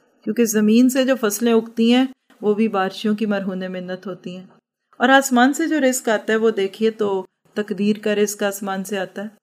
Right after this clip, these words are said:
بارش آسمان سے آتی ہے، اللہ تعالیٰ کے فیصلے آسمان سے اترتے ہیں،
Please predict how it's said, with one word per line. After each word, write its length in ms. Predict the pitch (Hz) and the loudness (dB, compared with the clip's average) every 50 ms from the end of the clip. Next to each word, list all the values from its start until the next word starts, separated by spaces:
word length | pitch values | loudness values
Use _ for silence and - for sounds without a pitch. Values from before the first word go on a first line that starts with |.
| _ _ _ _ _ _ _ - 180 | _ _ _ _ _ _ _ -16 -6
بارش 400 | 170 202 202 202 202 220 214 - | -2 0 2 4 4 2 2 2
آسمان 400 | 220 214 214 - 202 202 202 202 | -2 -2 -2 -4 -4 -2 -2 -2
سے 140 | 202 214 202 | -2 -2 -2
آتی 340 | 190 185 185 - 196 190 202 | -2 -4 -4 -8 -8 -6 -6
ہے، 80 | 208 220 - _ _ _ _ _ _ _ _ _ _ _ | -6 -8 -10 _ _ _ _ _ _ _ _ _ _ _
اللہ 200 | - 220 226 220 220 220 | -2 0 2 2 2 0
تعالیٰ 200 | 220 214 214 208 208 | 0 0 0 0 0
کے 100 | 214 220 | 0 -2
فیصلے 520 | 208 - - 208 208 208 208 - 226 226 226 | -4 -2 -2 -2 0 0 -2 0 2 2 2
آسمان 380 | 220 220 220 214 208 208 208 | 2 0 -2 -2 -2 -2 -2
سے 140 | 208 - 208 | -2 -4 -4
اترتے 380 | 196 190 - 190 190 - - 220 | -4 -4 -6 -8 -8 -6 -4 0
ہیں، 160 | 233 254 269 | 0 0 0